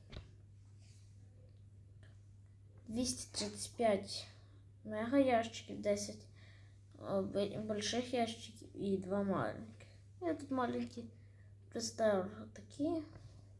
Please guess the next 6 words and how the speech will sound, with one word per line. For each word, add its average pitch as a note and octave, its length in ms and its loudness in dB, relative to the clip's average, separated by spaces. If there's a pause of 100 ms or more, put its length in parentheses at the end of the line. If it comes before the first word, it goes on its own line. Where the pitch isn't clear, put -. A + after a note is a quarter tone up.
(1600)
Десять A#3+ 520 4
легендарних G#3+ 840 -2
тут. - 160 -14 (1700)
Скільки G#3+ 500 -8
кредитів, A3+ 440 -4
блінгів. A3 560 -2